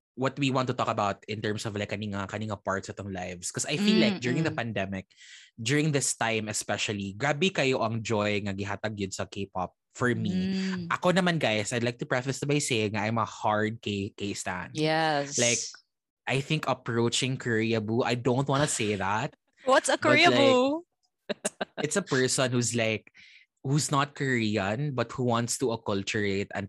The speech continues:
Speaker 1: to assimilate being a Korean. So
Speaker 2: Even
Speaker 1: try hard
Speaker 2: outside,
Speaker 1: Koreans.
Speaker 2: even if you're outside from Korea, Mariana.
Speaker 1: Yeah, like, you're a try hard,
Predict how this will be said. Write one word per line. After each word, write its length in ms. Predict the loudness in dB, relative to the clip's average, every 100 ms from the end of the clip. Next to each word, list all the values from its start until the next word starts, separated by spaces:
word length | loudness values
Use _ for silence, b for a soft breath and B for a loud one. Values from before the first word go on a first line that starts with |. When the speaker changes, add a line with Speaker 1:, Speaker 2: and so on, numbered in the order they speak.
| -4
Speaker 1:
to 80 | -2
assimilate 720 | -2 -2 -2 -2 -2 -2 -4 _ _ -10
being 320 | -4 -2 -2
a 80 | -6
Korean. 720 | -6 -8 -6 -8 -10 -14 -18 _ b b b
So 80 | 2
Speaker 2:
Even 320 | 4 4 4
Speaker 1:
try 80 | 4
hard 160 | 4 6
Speaker 2:
outside, 460 | 6 6 6 6
Speaker 1:
Koreans. 240 | 4 0 0
Speaker 2:
even 300 | 0 0 -2
if 80 | -2
you're 140 | 0
outside 480 | 2 0 -2 -4 -4
from 240 | -10 -16 -8
Korea, 320 | -6 -4 -6
Mariana. 400 | -8 -8 -8 -10 _ -4
Speaker 1:
Yeah, 240 | -2 0 0
like, 220 | -2 -2
you're 160 | -2 0
a 20 |
try 300 | 0 0 -2
hard, 480 | 0 2 2 0